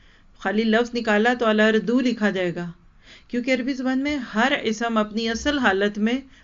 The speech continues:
رفعی ہوتا ہے، پیش آتی ہے اس پہ، لیکن یہاں فی کی وجہ سے الارض آ گیا۔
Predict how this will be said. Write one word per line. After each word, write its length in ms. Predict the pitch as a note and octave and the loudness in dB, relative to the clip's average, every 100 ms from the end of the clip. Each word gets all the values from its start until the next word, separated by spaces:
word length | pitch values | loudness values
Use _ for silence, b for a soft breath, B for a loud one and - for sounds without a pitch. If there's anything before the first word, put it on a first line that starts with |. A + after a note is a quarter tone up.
| - | -4
رفعی 440 | G#3 G#3 G#3+ G#3+ G#3 | -2 0 2 2 0
ہوتا 300 | E3+ E3+ D#3+ | -4 -6 -12
ہے، 1000 | D#3+ - _ _ _ _ _ _ - | -12 -20 _ _ _ _ _ _ -10
پیش 300 | - G#3+ G#3+ | 4 4 4
آتی 280 | G#3 E3+ F#3 | 0 -4 -4
ہے 60 | F3+ | -4
اس 180 | E3+ - | -4 -6
پہ، 120 | E3 - b b b b | -10 -10 b b b b
لیکن 300 | - G#3 G#3+ G3+ | 0 2 4 0
یہاں 240 | G3 F#3+ F3+ | -2 -4 -6
فی 160 | - G#3 | -2 -2
کی 200 | A#3 A#3+ | -2 -2
وجہ 320 | G#3+ G#3+ A3 | -2 0 -2
سے 200 | A3 A#3 | -2 -2
الارض 380 | G3 F3+ E3+ D#3+ | -2 -2 -4 -6
آ 120 | D#3 D3+ | -8 -8
گیا۔ 120 | E3+ | -10